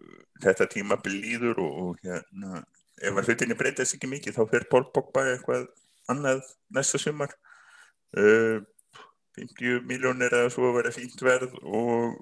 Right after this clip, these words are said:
losna með hennar launaskrá. Og það þarf enginn eiginlega að segja mér annað, ég er hún alveg inn á því að kaupin á Van de Beek hafi verið Pogba replacement frekar en eitthvað annað.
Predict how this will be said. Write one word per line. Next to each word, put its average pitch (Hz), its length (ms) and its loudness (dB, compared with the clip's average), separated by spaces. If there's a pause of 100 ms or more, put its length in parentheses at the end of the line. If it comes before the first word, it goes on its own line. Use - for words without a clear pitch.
losna 123 320 -2
með 123 160 0
hennar 123 160 -2
launaskrá. 131 480 0 (920)
Og - 340 -4 (560)
það 95 160 -4
þarf 107 160 -6
enginn 117 320 -6
eiginlega 120 240 -6
að - 80 -4
segja 117 240 -2
mér 117 160 -2
annað, 117 400 -4
ég 107 160 0
er 110 80 0
hún 113 240 -4
alveg 113 240 -4 (160)
inn 117 160 -2
á 117 80 2
því 117 240 -4
að 110 200 2 (180)
kaupin 113 420 4
á - 20 2 (340)
Van 110 200 -2
de 113 80 -4
Beek 113 380 4 (920)
hafi 104 260 2
verið 113 280 2
Pogba 120 340 4
replacement 120 540 -4
frekar 117 300 -4
en 117 100 -4
eitthvað - 180 -4
annað. 127 160 -10